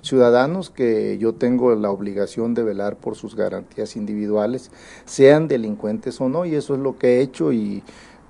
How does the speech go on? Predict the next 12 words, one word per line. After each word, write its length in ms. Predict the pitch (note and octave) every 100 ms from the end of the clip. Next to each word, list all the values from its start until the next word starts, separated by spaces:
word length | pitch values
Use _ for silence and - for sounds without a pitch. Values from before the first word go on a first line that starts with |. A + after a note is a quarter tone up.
| - -
lo 160 | A#2+ A2+
voy 180 | B2 C3+
a 60 |
seguir 280 | B2+ B2 C3
haciendo 440 | C3+ C#3+ C#3 D#3
porque 340 | - A2+ G#2+ A2
los 240 | G#2 G#2
michoacanos, 800 | G#2 G#2+ - G#2+ A2+ A#2+ C#3+ -
aunque 260 | A2+ G#2+ G#2
sean 300 | A#2+ A#2 B2+
delincuentes, 640 | B2 A#2 B2 A#2+ B2+ -
tienen 480 | A#2+ A2+ A#2+ A2